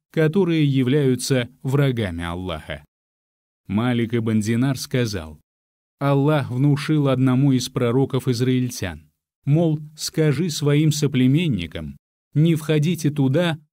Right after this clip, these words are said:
не входите туда, куда входят враги мои.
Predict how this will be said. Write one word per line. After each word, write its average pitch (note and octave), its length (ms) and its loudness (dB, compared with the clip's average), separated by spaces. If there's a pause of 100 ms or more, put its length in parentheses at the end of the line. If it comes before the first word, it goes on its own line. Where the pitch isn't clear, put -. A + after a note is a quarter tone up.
не D#3 220 2
входите D3+ 640 0
туда, C#3+ 420 0
куда C3 320 0
входят D#3 460 -2
враги C#3+ 480 2
мои. D#2+ 400 -8